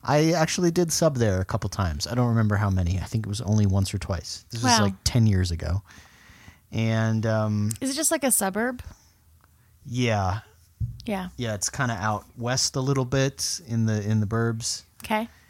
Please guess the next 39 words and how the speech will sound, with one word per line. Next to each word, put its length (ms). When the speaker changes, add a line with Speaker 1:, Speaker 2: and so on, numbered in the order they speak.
Speaker 1:
And, 560
um, 540
it's 320
your 120
kinda 320
typical 600
American 500
suburban 480
high 160
school. 500
Fair, 460
I 80
mean, 160
I 140
don't 140
know 100
what 80
it 60
looks 240
like, 180
but 100
it's 140
fairly 640
ethnically 520
diverse. 1040
Um, 680
probably 300
a 40
little 140
more 200
white 360
than 120
most 220
South 220
Florida 280
high 140
schools, 580
Speaker 2:
Yeah. 160
Speaker 1:
but, 220